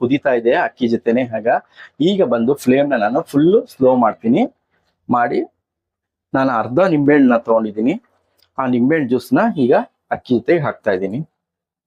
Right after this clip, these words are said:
ಸಾಕು, ಅರ್ಧ ಕೆ ಜಿ ಅಕ್ಕಿಗೆ ಅರ್ಧ ನಿಂಬೆಹಣ್ಣು ಸಾಕಾಗುತ್ತೆ. ಹಾಕಿ ಈ ರೀತಿ ನಿಧಾನಾಗಿ ನೋಡಿ ತಿರುಗಿ ಕೊಡ್ಬೇಕು, ಜೋರಾಗಿ ತಿರುಗಕ್ ಹೋಗ್ಬಾರ್ದು. ನೋಡಿ ಇಷ್ಟೇ,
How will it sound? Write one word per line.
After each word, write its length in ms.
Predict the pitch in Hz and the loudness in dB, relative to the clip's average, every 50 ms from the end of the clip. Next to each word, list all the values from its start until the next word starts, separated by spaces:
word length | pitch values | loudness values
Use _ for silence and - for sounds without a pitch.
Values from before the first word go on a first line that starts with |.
| _ _ _ _ - - | _ _ _ _ -4 0
ಸಾಕು, 300 | 139 131 127 - - 107 - - _ _ _ _ _ _ _ _ _ - 127 | 0 0 0 0 -2 -4 -4 -4 _ _ _ _ _ _ _ _ _ -2 -2
ಅರ್ಧ 160 | 120 123 139 139 - - | 0 2 0 0 4 4
ಕೆ 80 | 147 143 | 4 6
ಜಿ 60 | 165 156 123 117 | 6 4 4 2
ಅಕ್ಕಿಗೆ 300 | - - 147 147 185 202 165 120 | 2 0 2 4 4 4 2 2
ಅರ್ಧ 140 | 110 120 135 131 | 0 0 0 2
ನಿಂಬೆಹಣ್ಣು 300 | 127 123 131 147 160 156 - 117 | 2 2 2 2 0 0 0 0
ಸಾಕಾಗುತ್ತೆ. 480 | 107 - 120 107 101 98 - - 160 208 233 _ _ _ _ _ _ - _ _ _ _ _ - | 0 2 0 0 0 -2 0 0 0 0 0 _ _ _ _ _ _ -20 _ _ _ _ _ -8
ಹಾಕಿ 220 | 127 131 - - 156 131 | -8 -6 -2 0 2 2
ಈ 20 | 127 123 | 4 2
ರೀತಿ 220 | 131 120 - - 208 240 196 143 | 2 0 2 0 0 2 2 2
ನಿಧಾನಾಗಿ 540 | 123 127 127 131 139 139 135 131 127 175 240 294 - _ _ _ _ _ _ _ _ _ _ _ _ _ _ - | 0 2 0 0 0 0 0 0 0 0 -2 -2 -4 _ _ _ _ _ _ _ _ _ _ _ _ _ _ -6
ನೋಡಿ 160 | 113 101 101 - _ - | -6 -6 -6 -8 _ -2
ತಿರುಗಿ 220 | 135 123 120 120 - | 0 0 0 0 -2
ಕೊಡ್ಬೇಕು, 360 | 113 107 104 107 101 - 156 160 135 127 | -2 0 0 -2 -2 0 -2 -4 0 0
ಜೋರಾಗಿ 340 | 123 123 123 123 117 113 131 - | 0 0 0 0 -2 -4 -8 -8
ತಿರುಗಕ್ 320 | - 117 113 113 117 - - | -4 -2 0 0 0 -2 -2
ಹೋಗ್ಬಾರ್ದು. 460 | 113 107 98 107 107 104 101 120 165 226 262 _ - - - - - _ _ _ _ _ _ _ _ _ _ _ _ _ - 117 | -4 -4 -2 -4 -4 -4 -4 -4 -6 -6 -6 _ -16 -18 -18 -18 -20 _ _ _ _ _ _ _ _ _ _ _ _ _ -4 -2
ನೋಡಿ 160 | 104 107 113 120 | 0 0 0 -2
ಇಷ್ಟೇ, 200 | - - - | -2 0 -2